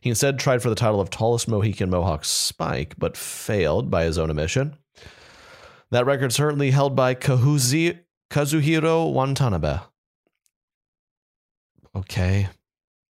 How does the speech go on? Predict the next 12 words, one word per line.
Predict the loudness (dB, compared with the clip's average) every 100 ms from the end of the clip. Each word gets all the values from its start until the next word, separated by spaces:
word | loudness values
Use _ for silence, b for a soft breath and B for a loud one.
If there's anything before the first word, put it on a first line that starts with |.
| _ _ _
Oh, | -2 2
yeah, | 2 2 2
we | 2
all | 2
know, | 2 0 -2 -2
we | 0
all | 0 0 2
<laughs> | 0
know | 2 2 2 0 -6 -10
Kazuhiro. | -2 0 2 2 2 2 2 0 -2 -10 _ _ _ _ _ -6
That | -2
guy. | 0